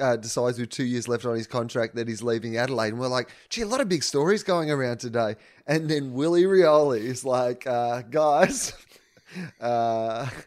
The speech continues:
none of that's gonna make the papers tomorrow 'cause <laughs> I have tried." It's one of the,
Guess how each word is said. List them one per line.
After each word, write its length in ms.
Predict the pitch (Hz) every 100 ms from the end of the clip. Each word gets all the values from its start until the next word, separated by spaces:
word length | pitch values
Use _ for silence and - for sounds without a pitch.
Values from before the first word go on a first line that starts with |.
| 151 208 -
none 240 | 165 175
of 60 | 151
that's 180 | 143 -
gonna 180 | 135
make 180 | 123 117
the 60 | 113
papers 360 | 123 104 113
tomorrow 440 | - 113 104 110 117
'cause 720 | 135 127 - - - - - _
<laughs> 140 | _ 135
I 140 | 147 160
have 220 | 156 139
tried." 520 | - 143 139 131 127 - - - -
It's 160 | 165 175
one 200 | 190 202
of 200 | 165 139
the, 460 | 151 147 139 127